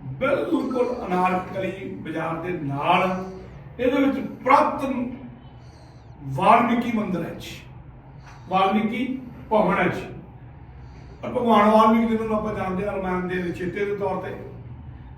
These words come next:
ਉਹਦੀ ਕਲਮ ਦੀ ਤਾਕਤ, ਉਹਨੇ ਨਰ ਨੂੰ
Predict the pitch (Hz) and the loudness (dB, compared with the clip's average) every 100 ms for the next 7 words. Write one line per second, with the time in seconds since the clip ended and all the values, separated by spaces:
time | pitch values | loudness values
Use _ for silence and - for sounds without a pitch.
0 | - - - 262 - - 247 277 269 285 | -18 -12 -6 -2 -2 2 6 8 8 6
1 | 269 226 220 214 - - - - - - | 6 6 6 4 0 -6 -10 -14 -16 -18
2 | - - - - 185 196 185 156 180 - | -20 -20 -18 -14 -10 -6 -4 2 2 4
3 | 220 262 277 - - | 6 6 6 4 -2